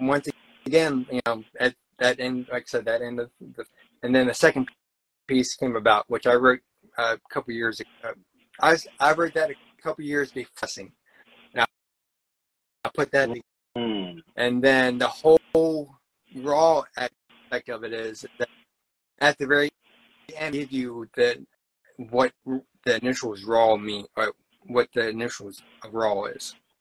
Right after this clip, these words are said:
Speaker 1: So raw is his name, Robert Allen Ring. So
Speaker 2: Mm.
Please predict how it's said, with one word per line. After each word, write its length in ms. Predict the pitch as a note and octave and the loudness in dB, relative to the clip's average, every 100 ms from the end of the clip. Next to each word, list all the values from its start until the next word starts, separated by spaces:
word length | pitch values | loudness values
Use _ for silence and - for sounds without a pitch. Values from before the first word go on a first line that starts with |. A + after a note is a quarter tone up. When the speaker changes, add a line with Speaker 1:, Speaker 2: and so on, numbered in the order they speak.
| _ - | _ -4
Speaker 1:
So 100 | A#2 | -2
raw 380 | A#2+ C3 C#3 C3+ | 6 8 8 6
is 260 | B2+ B2+ | -2 -4
his 200 | B2+ A2+ _ | -4 -4 _
name, 120 | A2+ - _ _ - | -12 -12 _ _ 0
Robert 340 | A2+ A#2+ A2 A2+ | 0 0 -2 -2
Allen 360 | A2 G#2+ G#2 | -4 -4 -12
Ring. 200 | G#2 G#2 - _ _ _ _ _ _ _ | -16 -16 -20 _ _ _ _ _ _ _
So 60 | C3+ - _ _ _ _ A2+ | -6 -6 _ _ _ _ -8
Speaker 2:
Mm. 320 | A2+ E2+ | -6 -6